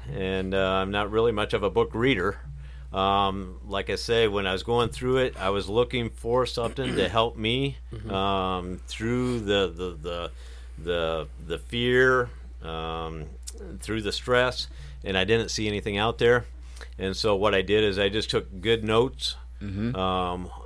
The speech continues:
Speaker 1: throughout the, the course of it. And so I figured, well, I'll just put it in book form in, in the event that there's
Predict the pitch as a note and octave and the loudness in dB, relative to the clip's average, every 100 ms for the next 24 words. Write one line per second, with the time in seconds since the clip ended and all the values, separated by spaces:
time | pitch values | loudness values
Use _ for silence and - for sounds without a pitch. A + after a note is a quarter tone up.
0 | - - G#2+ G2+ G2 - G2 F#2 F#2 E2 | -10 -2 2 2 2 -4 -4 -2 -4 -4
1 | F#2 - A#2 A2+ A2+ G#2+ C3+ - - - | -4 2 2 4 2 0 0 -4 -14 -14
2 | - - G2 G2 - G#2 G2+ A2 G2 F#2 | -16 -10 -4 -2 2 2 2 2 2 4
3 | G2 A2+ G#2 - A2 G2 F#2 G#2 G#2 - | 4 4 0 -2 -2 0 0 0 -2 0
4 | G2+ G#2+ A#2 - - - - - F#2+ G2 | 2 2 0 -4 -14 -14 -14 -8 -4 -4
5 | G#2+ G2+ G2 F#2 G#2+ A2+ - F#2+ F#2 G2+ | -4 -4 -4 -2 0 0 0 -2 0 2
6 | F#2+ F#2+ F2+ | 4 4 0